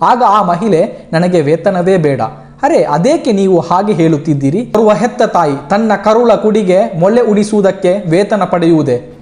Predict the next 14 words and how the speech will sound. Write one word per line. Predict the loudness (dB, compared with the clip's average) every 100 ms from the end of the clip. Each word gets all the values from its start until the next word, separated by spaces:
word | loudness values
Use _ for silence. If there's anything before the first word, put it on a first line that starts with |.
| -8 -2
ಮಗು | 0 0
ಬಿಡುಗಣ್ಣು | 0 2 2 2 0 0
ಅರಳಿಸುತ್ತಾ | 0 0 0 -2 0 -2 -2 -2
ನಿರ್ಮಲವಾಗಿ | -2 0 0 2 0 -2 -4 -8 -12 -6
ತಾಯಿ | -2 2 2
ಮುಖವನ್ನೇ | 0 0 0 0 -4
ನೋಡುತ್ತಾ | 0 0 0 0 -2 -2 -10 -14
ಚಿಗುರು | -4 0 2 2
ಕೈ | 0 0
ಕಾಲುಗಳನ್ನು | 0 0 2 2 0 0 -2
ಅಲುಗಾಡಿಸುತ್ತಾ | 0 0 2 0 0 -4 -2 0 -2 -4 -16 -6
ಮೊಳೆ | -2 0 0
ಕುಡಿಯುವ | 0 0 2 2 0 0
ದೃಶ್ಯ | -2 -2 0